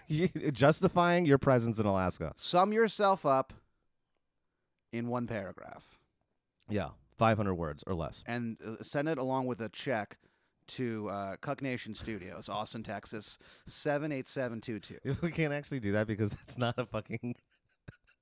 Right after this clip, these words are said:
Speaker 1: that's not an entity that's been legally formed?
Speaker 2: Cuck
Speaker 1: Like,
Speaker 2: Nation?
Speaker 1: yeah, I
Speaker 2: No.
Speaker 1: don't think we can catch that. <laughs>
Speaker 2: No, I don't think we can. But last night, I was at the, the Cherrywood Coffee open mic, and I tried to get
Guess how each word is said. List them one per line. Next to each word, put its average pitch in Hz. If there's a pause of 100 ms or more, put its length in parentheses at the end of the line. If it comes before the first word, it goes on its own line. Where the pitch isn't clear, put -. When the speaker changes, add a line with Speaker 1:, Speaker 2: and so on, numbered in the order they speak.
(600)
Speaker 1:
that's 131
not 131
an 127
entity 123
that's 120
been 123
legally 117
formed? 107
Speaker 2:
Cuck 156
Speaker 1:
Like, -
Speaker 2:
Nation? 156
Speaker 1:
yeah, 139
I -
Speaker 2:
No. 120
Speaker 1:
don't 147
think 143
we 143
can 131
catch 110
that. 139
<laughs> 123
Speaker 2:
No, 175
I 160
don't 160
think 139
we 139
can. 117 (280)
But 170 (300)
last 185
night, 180
I 143
was 143
at 143
the, 135 (100)
the 131
Cherrywood 170
Coffee 135
open 101
mic, 98 (320)
and 110
I 107
tried 123
to 120
get 110